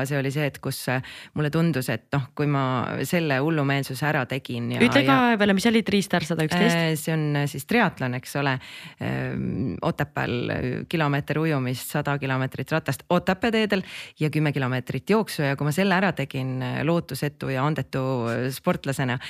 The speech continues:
Speaker 1: siis, äh, mulle tundus, et vot maraton võiks ka olla veel üks selline asi, et kui ma selle ära teen, et siis, äh, siis on küll nagu kõik tehtud, eks. Ja,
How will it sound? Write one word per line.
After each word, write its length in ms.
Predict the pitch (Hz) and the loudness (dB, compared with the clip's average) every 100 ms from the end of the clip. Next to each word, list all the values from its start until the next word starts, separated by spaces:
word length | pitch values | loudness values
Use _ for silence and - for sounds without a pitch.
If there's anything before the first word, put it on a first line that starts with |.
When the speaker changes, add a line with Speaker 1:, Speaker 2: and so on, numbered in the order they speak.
| - 208 | -12 -12
Speaker 1:
siis, 480 | - 170 151 143 - | -4 0 0 0 0
äh, 340 | 143 135 135 | 2 2 2
mulle 180 | 143 165 | 2 2
tundus, 320 | 180 190 151 139 | 2 2 0 -6
et 120 | - | -4
vot 140 | 147 | 0
maraton 400 | 175 170 123 - | 4 4 0 -4
võiks 180 | 123 127 | -4 -4
ka 140 | - 135 | 0 0
olla 240 | 131 113 | 2 0
veel 160 | 123 139 | -2 -4
üks 160 | - | -2
selline 320 | 139 135 123 | -2 0 0
asi, 160 | 131 135 | -2 -4
et 100 | 127 | -8
kui 140 | - | -4
ma 80 | 135 | -4
selle 400 | - 185 208 160 | 0 2 2 2
ära 240 | 143 165 127 | 0 0 -2
teen, 300 | 135 135 113 | 0 0 0
et 120 | 110 - | -4 -4
siis, 260 | 147 135 - - | -6 -4 -4 -4
äh, 100 | - - - | -4 -6 -8
siis 180 | - 156 | -6 -4
on 80 | 139 | -2
küll 220 | 143 139 127 | -2 -4 -4
nagu 160 | 117 | -6
kõik 220 | 107 143 - | -6 -6 -4
tehtud, 320 | 120 - 104 | -6 -4 -10
eks. 220 | - - - - - - - _ - | -10 -12 -14 -12 -12 -16 -20 _ -2
Ja, 280 | 175 156 | 2 4